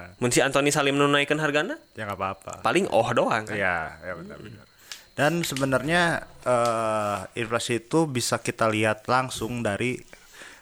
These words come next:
Speaker 2: tadi yang saya, yang Aing ngomongin tadi di awal. Jadi ketika maneh buat seratus ribu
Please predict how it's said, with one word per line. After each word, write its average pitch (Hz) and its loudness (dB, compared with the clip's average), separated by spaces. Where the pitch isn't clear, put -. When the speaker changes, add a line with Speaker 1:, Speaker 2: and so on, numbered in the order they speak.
Speaker 2:
tadi 156 4
yang 123 4
saya, 113 4
yang 117 4
Aing 110 4
ngomongin 110 -2
tadi 107 2
di 104 0
awal. 101 2
Jadi 101 0
ketika - 0
maneh 143 4
buat 131 4
seratus 135 2
ribu 147 4